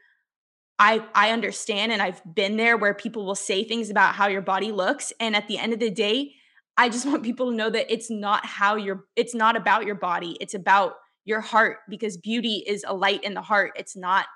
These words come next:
what you look like. You're more than your body. You're more than your appearance. And so it just is something that I just want that message to go out. Like, if you're struggling right now and people are talking about you, whether it's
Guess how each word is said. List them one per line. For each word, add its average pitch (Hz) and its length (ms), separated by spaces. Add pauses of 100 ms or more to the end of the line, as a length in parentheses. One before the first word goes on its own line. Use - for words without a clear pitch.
(160)
what 208 220
you 214 100
look 185 240
like. 180 220
You're 214 100
more 214 260
than 220 160
your 190 120
body. 190 320
You're 185 100
more 202 220
than 208 160
your 180 140
appearance. 180 640
And 196 140
so 185 400 (540)
it 208 160
just 220 420
is 220 140
something 208 400
that 180 240 (680)
I 202 100
just 190 200
want 202 220
that - 120
message 196 440
to 226 80
go - 220
out. 190 280
Like, 185 160
if - 180
you're 202 400
struggling 208 540
right 190 220
now 196 220
and 190 120
people 220 240
are 190 60
talking 214 500
about 196 260
you, 180 140
whether 185 260
it's - 360